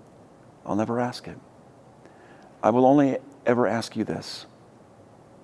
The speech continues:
How free are you? I trust that you'll figure out the rest. Because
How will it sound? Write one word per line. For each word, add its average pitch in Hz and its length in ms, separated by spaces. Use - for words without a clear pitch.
How 143 140
free 78 320
are 85 180
you? 110 200
I 117 80
trust - 340
that 151 100
you'll 120 260
figure 107 300
out 92 240
the 98 80
rest. 90 440
Because 123 440